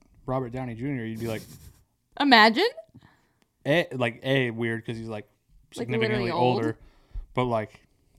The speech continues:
Speaker 1: you, you know, or, like, "Oh, she's running around with Chris Evans," you know, you'd be
Speaker 2: Yeah.
Speaker 1: like,
Speaker 2: Like, sh-
Speaker 1: Fuck. <laughs> I'm like, "Okay."
Speaker 2: It's crazy, though, because,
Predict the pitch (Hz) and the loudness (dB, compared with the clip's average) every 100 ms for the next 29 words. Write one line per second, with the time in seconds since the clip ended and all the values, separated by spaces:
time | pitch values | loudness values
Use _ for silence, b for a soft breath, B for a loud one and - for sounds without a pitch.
0 | _ - 202 170 170 147 131 123 117 b | _ -2 0 0 0 2 2 2 0 b
1 | b b - 143 127 135 151 151 143 - | b b -4 -2 -2 -6 -4 -2 -4 -4
2 | 156 165 170 147 135 139 147 147 139 127 | -4 -2 -2 0 2 4 4 4 2 2
3 | 123 156 - _ - 233 208 - - - | 0 -2 -8 _ -14 -12 -12 -18 -18 -10
4 | - - 269 220 - 185 170 175 160 - | 2 8 8 8 2 4 4 4 2 0
5 | 151 139 - 339 - - 294 262 302 330 | 0 2 2 0 -2 0 2 4 4 4
6 | 339 269 277 269 247 240 233 - | 4 2 2 4 4 2 -4 -16